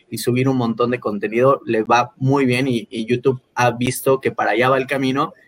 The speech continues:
y que estos clips va a ayudar un montón a los creadores de contenido.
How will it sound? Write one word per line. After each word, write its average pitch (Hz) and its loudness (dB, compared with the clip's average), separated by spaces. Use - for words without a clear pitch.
y 123 0
que 120 0
estos 123 0
clips 127 -2
va 120 2
a - 4
ayudar 117 2
un 113 -6
montón 110 -4
a 110 -4
los 107 -4
creadores 104 0
de 104 -6
contenido. 98 -6